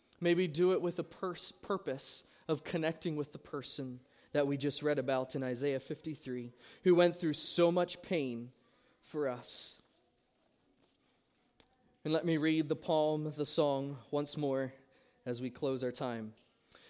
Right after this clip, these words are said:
"My worth is not in what I own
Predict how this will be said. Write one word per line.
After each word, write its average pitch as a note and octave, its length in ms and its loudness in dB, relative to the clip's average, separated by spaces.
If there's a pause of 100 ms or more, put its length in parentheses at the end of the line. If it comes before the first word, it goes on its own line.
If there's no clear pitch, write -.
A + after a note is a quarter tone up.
(360)
"My F3 180 10
worth F#3 400 8
is G3 220 4
not F#3 460 4
in D#3+ 160 2
what D3+ 160 6
I D#3+ 160 4
own D#3+ 520 -4